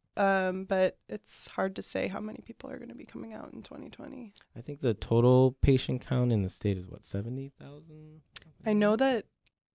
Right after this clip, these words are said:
Speaker 1: the amount of
Speaker 2: Sixty thousand?
Speaker 1: people who have gotten their cards in Illinois is over eighty thousand, but
Speaker 2: Oh.
Speaker 1: those could include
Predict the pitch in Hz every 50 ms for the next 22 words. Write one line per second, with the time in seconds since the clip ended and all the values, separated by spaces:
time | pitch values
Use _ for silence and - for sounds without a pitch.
0 | _ - - 208 214 214 208 202 185 185 190 190 196 196 - - - _ _ -
1 | - - 214 - 220 214 208 - 214 208 202 190 196 - _ - - - - -
2 | - 196 196 196 - - - - - 208 208 233 233 240 240 240 240 247 247 247
3 | 247 226 196 - - - 196 190 196 190 - - 190 196 214 220 - 226 233 226
4 | - 247 240 226 - - - - - 196 196 196 - - _ _ _ - - -
5 | 208 202 202 202 202 - - 196 190 185 180 185 190